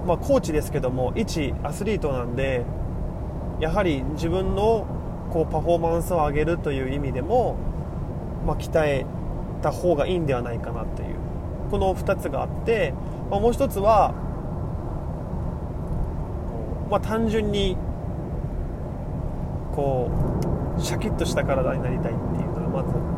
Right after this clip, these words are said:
三つ目のあれで、で、四つ目が、今飛距離アップに向けて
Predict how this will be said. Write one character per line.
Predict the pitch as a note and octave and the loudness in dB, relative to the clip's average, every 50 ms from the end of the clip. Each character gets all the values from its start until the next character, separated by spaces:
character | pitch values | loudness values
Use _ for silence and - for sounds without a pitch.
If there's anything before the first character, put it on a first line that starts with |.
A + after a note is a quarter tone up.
| - | 0
三 | D3 C3 - - | 0 0 0 0
つ | E3 D#3 | 0 2
目 | D3+ - | 2 2
の | - C#3 - - - - - - - - - - - - - - - B2 | 2 0 0 0 0 0 0 0 0 0 0 0 0 0 0 0 0 0
あ | B2+ | 0
れ | B2 - | 0 0
で、 | - E3 F#3 F3 D3+ - - - - - - - - - - - - - | 2 2 2 2 2 0 0 0 0 -2 -2 -2 -2 -2 -2 -2 0 2
で、 | F3+ F#3+ F#3+ F#3 E3 | 2 4 4 6 6
四 | F3+ F3+ | 4 4
つ | F3+ - C4+ B3+ | 4 2 2 4
目 | C#4 A#3 | 4 6
が、 | F#3 F3+ F3+ F3 E3+ D3 - - - - - - - - - - - - - - - - | 6 6 6 6 6 4 2 0 -2 -2 -2 -2 -2 -2 -2 -2 -2 -2 -2 -2 -2 0
今 | C#3+ E3 E3+ E3 | 0 0 0 0
飛 | - - | 0 0
距 | - G3 | 0 2
離 | G3 G#3+ | 2 4
ア | G#3+ | 2
ッ | - - - | 2 0 0
プ | E3+ D#3+ | 2 2
に | D3 C3+ | 2 2
向 | C3 B2 | 2 0
け | C3 C3 | 0 0
て | - - C3+ B2+ B2+ B2+ | 0 0 2 2 2 0